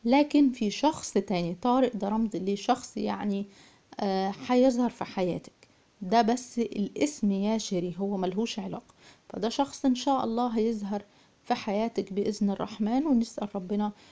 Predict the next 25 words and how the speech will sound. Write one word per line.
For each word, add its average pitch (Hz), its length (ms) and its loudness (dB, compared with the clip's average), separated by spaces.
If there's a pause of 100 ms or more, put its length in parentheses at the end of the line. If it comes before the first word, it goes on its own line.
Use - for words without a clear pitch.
(240)
إنه 220 380 2
يكون 214 360 0
على 185 200 -2
خير. 247 340 0
صحيح 262 340 0
هو 220 100 2
هيكون 214 500 -2 (760)
بيمر 254 460 4
بكرب 214 760 0
أو 202 180 2
بيمر 208 420 2
بفترة 208 540 -2 (560)
هم، 233 280 8
هو 214 300 2
ده 214 240 2 (640)
يعني 202 480 0
إنه 202 160 2
بيقولك 208 480 0
إنه 190 240 -2
متعب 214 500 -4
أو 196 140 -2
يبدو 202 320 -2
عليه 196 240 -2
عدم 190 300 -2
الارتياح، 196 760 -4